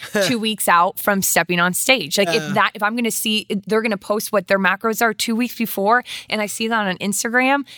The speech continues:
Speaker 2: and I'm gonna say, "That's my starting diet."
Speaker 1: Yeah.
Speaker 2: That is setting me up for failure, just like I would if I was to say,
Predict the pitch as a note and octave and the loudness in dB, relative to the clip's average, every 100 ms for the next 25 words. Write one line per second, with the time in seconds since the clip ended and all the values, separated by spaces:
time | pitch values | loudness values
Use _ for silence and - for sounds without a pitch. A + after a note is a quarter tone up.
0 | - G#3 A3 G#3+ - F#3+ G3+ A3+ A3 F#3 | -2 0 2 0 -2 0 2 0 -2 -4
1 | - - G3+ G#3+ F#3 D#3+ G3 C#4 F4 - | 0 2 2 2 4 4 6 4 0 -4
2 | _ F3+ D#3 A#2 A#2+ - D#4+ F4 D#4+ - | _ -6 -6 -6 -12 -2 0 0 -4 -2
3 | C#4 C#4+ C#4+ C#4+ C#4+ C4 D#4 D4+ B3 G#3+ | 0 2 2 0 0 2 4 4 2 2
4 | A#3+ B3 - A#3+ A#3 G#3+ A3 A3+ G#3 - | 0 0 2 2 4 2 4 2 2 0
5 | G#3+ G3+ G3+ G3+ - - A#3 A3 F#3+ | 4 4 4 0 -4 -10 -2 4 4